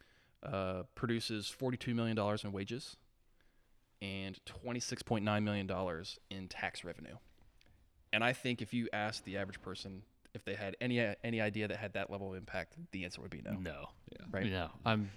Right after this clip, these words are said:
Speaker 1: The look on your face is
Speaker 2: <laughs> my,
Speaker 1: telling me
Speaker 2: my eyes
Speaker 1: everything
Speaker 2: are
Speaker 1: I need to
Speaker 2: wide
Speaker 1: know.
Speaker 2: open. Okay, so, you know, here that, that needs to be the number one selling point, because in three years, I've not heard those numbers.
Speaker 1: Well, the impact of tourism on Appalachia in total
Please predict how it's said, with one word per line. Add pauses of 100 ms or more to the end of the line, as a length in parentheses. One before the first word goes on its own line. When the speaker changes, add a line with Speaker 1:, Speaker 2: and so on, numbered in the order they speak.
Speaker 1:
The
look
on
your
face
is
Speaker 2:
<laughs>
my,
Speaker 1:
telling
me
Speaker 2:
my
eyes
Speaker 1:
everything
Speaker 2:
are
Speaker 1:
I
need
to
Speaker 2:
wide
Speaker 1:
know.
Speaker 2:
open. (460)
Okay,
so, (380)
you
know,
here (360)
that,
that
needs
to
be
the
number
one (540)
selling
point,
because
in
three
years,
I've
not
heard
those
numbers. (260)
Speaker 1:
Well,
the
impact
of
tourism
on
Appalachia
in
total